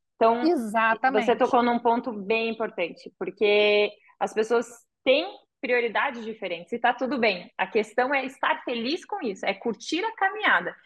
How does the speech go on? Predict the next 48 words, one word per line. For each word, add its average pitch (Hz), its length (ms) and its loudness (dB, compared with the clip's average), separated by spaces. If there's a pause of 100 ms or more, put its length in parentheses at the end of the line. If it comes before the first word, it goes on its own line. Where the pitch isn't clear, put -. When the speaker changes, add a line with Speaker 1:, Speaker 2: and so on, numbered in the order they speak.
(120)
Speaker 1:
e 233 80 0
não 269 180 2
ficar 320 220 0
projetando 302 840 -2
Speaker 2:
É. 254 40 4
Speaker 1:
algo 294 400 2
para 214 340 4
quando 320 480 -2
acontecer 294 460 -6
isso, 240 420 -8
quando 330 380 -4
eu 339 80 -10
chegar 277 240 -6
em 269 80 -6
tal 254 160 -2
lugar, 208 480 -4
aí 185 240 -10
não. 226 120 -8
Speaker 2:
Exato. 233 640 -2 (300)
E 285 120 -4
também 311 320 2
não 359 80 0
é 370 120 2
pra, 339 200 -6
e 302 80 -6
também 302 260 0
não 349 80 2
é 349 60 4
pra 359 120 4
ficar - 240 -2
criticando 311 640 -4
quem 311 320 -6
tá 320 140 2
aqui 285 240 -2
no 311 100 0
lugar 269 320 2
que - 80 -14 (140)
fala, 285 140 2
"Eu 285 120 4
amo 339 220 0
trabalhar 277 580 2
e 359 60 -8
meu 370 140 -4
prazer 320 440 -2
tá 339 160 -2
em 381 60 -12
ficar - 300 -4
trabalhando." 349 720 -2